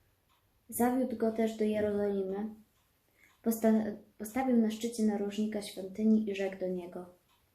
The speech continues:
„Jeśli jesteś Synem Bożym, rzuć się stąd w dół. Jest bowiem napisane:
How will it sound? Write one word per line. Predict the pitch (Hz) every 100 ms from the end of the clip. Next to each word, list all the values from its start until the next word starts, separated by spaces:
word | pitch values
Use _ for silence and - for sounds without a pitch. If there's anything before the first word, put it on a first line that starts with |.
| _ _ -
„Jeśli | 220 233 233
jesteś | 247 269 254
Synem | - 226 208 208
Bożym, | 202 202 208 214 220 - _ -
rzuć | 202 262 269 -
się | 196
stąd | - 220 226
w | -
dół. | - 202 185 - - _ _ _ _ _ -
Jest | 240 240
bowiem | 220 220 220
napisane: | 214 214 - 190 185